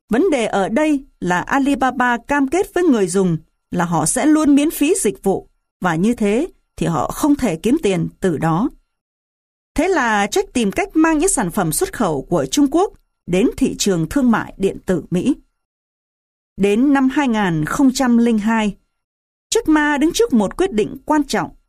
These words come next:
Ông đặt ra mục tiêu Alibaba phải đạt được một khoản lợi nhuận tối thiểu một đô la nếu không muốn kết thúc hành trình của mình. Toàn công ty đã tổ chức một cuộc họp kéo dài cả ngày về vấn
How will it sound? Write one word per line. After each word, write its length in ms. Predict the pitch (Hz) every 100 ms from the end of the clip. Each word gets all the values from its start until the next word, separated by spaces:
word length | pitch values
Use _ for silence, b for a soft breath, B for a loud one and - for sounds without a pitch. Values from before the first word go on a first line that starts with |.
| _ _ _ _
Ông 300 | 269 262 254
đặt 180 | 214 226
ra 160 | - 302
mục 260 | 226 165
tiêu 220 | - 277 262
Alibaba 720 | 277 262 220 262 214 247 233
phải 220 | 233 180 -
đạt 220 | 226 220
được 200 | 220 214
một 160 | 214
khoản 220 | - 220 180
lợi 180 | 190
nhuận 220 | 202 208 131
tối 160 | - 320
thiểu 340 | 339 233 160 - _ _ -
một 200 | 226 226
đô 180 | 247 320
la 260 | 311 311 285 - _ -
nếu 180 | 180 277
không 240 | - 226
muốn 160 | 202 220
kết 180 | 403 -
thúc 160 | 494 -
hành 200 | 208 160
trình 240 | 202 156
của 140 | - 156
mình. 240 | 170 151 151 _ _ _ _ _ _ _ _ _ _
Toàn 180 | 254 226
công 240 | - 320
ty 180 | 294 311
đã 120 | 285 330
tổ 160 | 220 175
chức 240 | - -
một 160 | 208 -
cuộc 160 | 190
họp 320 | - 185 -
kéo 160 | 214 294
dài 280 | 370 226 185
cả 140 | 208 170
ngày 340 | 185 196 170
về 220 | 170 185
vấn 240 | 170 180